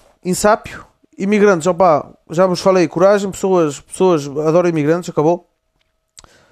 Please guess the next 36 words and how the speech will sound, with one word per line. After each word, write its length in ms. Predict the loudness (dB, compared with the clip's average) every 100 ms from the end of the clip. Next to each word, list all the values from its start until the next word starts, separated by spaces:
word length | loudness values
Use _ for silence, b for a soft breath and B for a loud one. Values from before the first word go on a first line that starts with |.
| b b
Agora, 480 | -2 2 2 0 -6 _ _ _ _ _ _ _ _ _ _
desfrutem 300 | -14 -4 0
das 140 | 0
férias, 340 | 2 2 2 0
para 120 | -2
quem, 280 | -2 -2 -4
para 120 | -2
quem 120 | 0
já 160 | 2 2
veio, 340 | 2 0 -2 _ _ _ _ _ _ _ _ _ _ _
desfrutem. 540 | -8 0 2 2 -2 -4 _ _ b b b b b
Para 140 | -4 0
quem 120 | 0
ainda 120 | 2
vai 160 | 2 4
vir, 220 | 2 2
pá, 240 | 2 2
vocês 420 | 0 -2 -2 -2
vão 100 | -4
chegar 140 | -2 -2
ao 60 |
seu 140 | -2 -2
tempo, 220 | -2 0
venham 220 | -2 -4
devagar, 400 | -2 0 2 2
não 80 | 0
se 60 | -4
preocupem. 560 | -4 0 -2 -2 -10 _ -14
Não 120 | -6
quero 200 | -2 0
ver 80 | 0
ninguém 240 | -2 -2
morrer 220 | -2 -4
nas 120 | -4 -6
estradas, 360 | -2 0 0
ok? 340 | -4 -4 -4